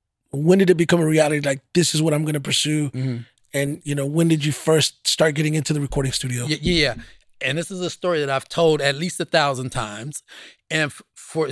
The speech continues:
Speaker 2: several years, this story took me thirty minutes to tell. I've been working on it for years to be able to tell this story in, like, two minutes.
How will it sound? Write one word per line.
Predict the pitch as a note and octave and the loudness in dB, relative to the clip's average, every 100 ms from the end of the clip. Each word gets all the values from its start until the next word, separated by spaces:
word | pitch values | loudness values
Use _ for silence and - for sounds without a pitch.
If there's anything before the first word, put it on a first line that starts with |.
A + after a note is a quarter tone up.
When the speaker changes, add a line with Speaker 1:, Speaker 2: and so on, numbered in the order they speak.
| - - | -6 -18
Speaker 2:
several | - G3 F3 E3 | 0 2 2 -2
years, | E3+ D#3 C3+ | 0 -2 -2
this | - | -8
story | - D3+ | -2 -2
took | C#3 E3 | -2 -4
me | D3 B2+ - | -4 -6 2
thirty | D#3 D#3+ | 4 4
minutes | E3+ E3+ D#3 | 2 0 0
to | D3+ | -6
tell. | - F3+ F3 | 0 2 4
I've | D#3+ D3 | 2 0
been | C#3+ C3 | -2 2
working | E3+ F3 | 2 2
on | E3+ D#3+ | -2 -2
it | |
for | - C#3+ | -4 -8
years | C#3+ E3 D3 | -2 0 0
to | C#3 | -2
be | C#3 | -2
able | C3 | -2
to | B2 | -4
tell | - D3+ | -2 -2
this | C#3+ | -2
story | - D#3 C#3 C3 | -4 -4 -2 -2
in, | A#2+ | -4
like, | A#2+ A#2 - _ - _ _ _ _ _ _ - | -4 -4 -10 _ -20 _ _ _ _ _ _ -12
two | - | -6
minutes. | C3+ A#2+ - - | -6 -6 -10 -12